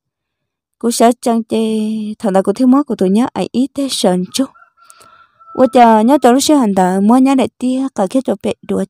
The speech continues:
trẻ, chỉ là mua nhá xài ít thế sờn chú. Là mua nhá ảnh đóng blim blom blim blom trẻ, mua nhá ủa ta tiền nó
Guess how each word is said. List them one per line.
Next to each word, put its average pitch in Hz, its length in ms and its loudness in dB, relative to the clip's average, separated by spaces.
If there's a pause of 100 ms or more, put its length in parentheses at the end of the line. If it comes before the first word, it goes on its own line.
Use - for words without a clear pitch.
(100)
trẻ, 185 240 -6
chỉ 202 100 -8
là 202 220 0
mua 185 120 -4
nhá 247 200 0
xài - 340 -4
ít 302 400 -4 (280)
thế 247 120 -2
sờn 180 240 -2 (100)
chú. 247 100 0 (1000)
Là - 80 -6
mua 262 100 -2
nhá 294 160 -2
ảnh 196 200 0
đóng 190 220 0
blim 262 220 2
blom 277 260 0
blim 277 240 -2
blom 285 140 -2 (100)
trẻ, 202 120 -2
mua 208 140 0
nhá 254 160 0
ủa - 180 0 (100)
ta 262 120 -6 (100)
tiền 196 180 -4
nó 196 140 -4